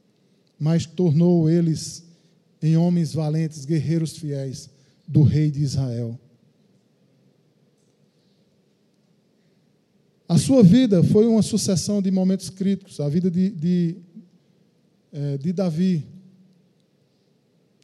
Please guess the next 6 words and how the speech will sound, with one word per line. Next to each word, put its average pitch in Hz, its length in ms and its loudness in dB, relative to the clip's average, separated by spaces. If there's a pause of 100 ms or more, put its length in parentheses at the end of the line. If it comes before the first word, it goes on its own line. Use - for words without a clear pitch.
(1200)
E 185 80 -4
Deus 240 580 -2
usou 220 560 0
aqueles 190 340 -2
momentos, 180 640 -2
queridos, 120 420 -16